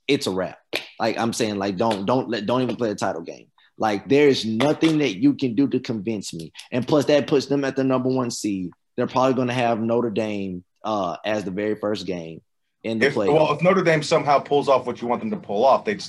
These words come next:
Speaker 2: be the two seed probably.
Speaker 1: They'd be, they, and they would be the two seed. So then that would make who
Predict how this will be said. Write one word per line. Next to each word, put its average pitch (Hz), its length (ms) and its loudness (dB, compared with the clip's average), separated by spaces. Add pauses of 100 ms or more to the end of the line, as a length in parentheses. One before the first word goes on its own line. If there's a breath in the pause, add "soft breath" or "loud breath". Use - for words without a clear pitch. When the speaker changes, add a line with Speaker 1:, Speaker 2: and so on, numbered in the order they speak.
Speaker 2:
be 107 100 -6
the 95 100 -8
two 135 220 -10
seed 101 260 -12
probably. 80 400 -10
Speaker 1:
They'd 139 180 4
be, 131 120 0
they, 143 200 2
and 151 80 2
they 160 80 2
would 156 300 4
be 127 80 0
the 107 100 -4
two 117 220 -4
seed. 107 240 -2
So 113 140 -4
then 123 240 -2
that 131 180 0
would 117 140 -2
make 117 520 -2 (540)
who 101 460 0